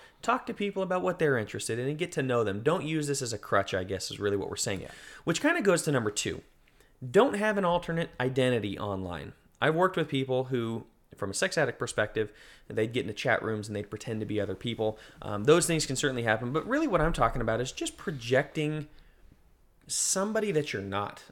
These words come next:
Speaker 1: Like, you're, you're ultra cool, or you got
Speaker 2: You're the
Speaker 1: everything put
Speaker 2: food
Speaker 1: together.
Speaker 2: guy. You're
Speaker 1: You're
Speaker 2: always
Speaker 1: the
Speaker 2: taking
Speaker 1: food
Speaker 2: pictures
Speaker 1: guy.
Speaker 2: of your food. The travel guy, yeah.
Speaker 1: Exactly. Like, you have this alternate identity, and then I know you, and it's like, "Where,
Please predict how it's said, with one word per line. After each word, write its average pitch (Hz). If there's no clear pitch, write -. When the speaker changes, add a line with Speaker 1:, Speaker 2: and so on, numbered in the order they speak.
Speaker 1:
Like, 120
you're, 143
you're 123
ultra 143
cool, 113
or 98
you 131
got 127
Speaker 2:
You're 123
the -
Speaker 1:
everything 143
put 127
Speaker 2:
food 139
Speaker 1:
together. 120
Speaker 2:
guy. 95
You're 98
Speaker 1:
You're 120
Speaker 2:
always 135
Speaker 1:
the 160
Speaker 2:
taking 135
Speaker 1:
food 139
Speaker 2:
pictures 127
Speaker 1:
guy. -
Speaker 2:
of 120
your 107
food. 113
The 110
travel 147
guy, 92
yeah. 196
Speaker 1:
Exactly. 190
Like, 120
you 143
have 196
this 170
alternate 147
identity, 117
and 135
then 170
I 143
know 131
you, 151
and 107
it's -
like, 104
"Where, 143